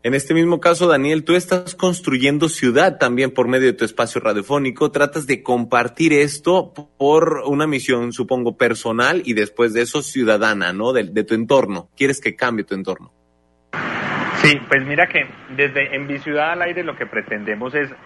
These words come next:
Speaker 2: es como mostrarle a la gente que sí es posible movilizarse en bicicleta. El mensaje es claro.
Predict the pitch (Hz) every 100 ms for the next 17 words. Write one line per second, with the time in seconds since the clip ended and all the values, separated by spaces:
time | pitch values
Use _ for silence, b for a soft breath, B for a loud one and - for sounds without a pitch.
0 | B B B B - 143 151 139 131 131
1 | 123 - 139 135 170 165 135 180 180 175
2 | - 120 107 127 127 135 135 - 160 -
3 | 180 180 175 170 165 - - - - -
4 | - - - 117 120 123 117 110 127 127
5 | 143 135 117 - 120 95 90 90 117 117
6 | 117 127 123 135 139 131 - 147 120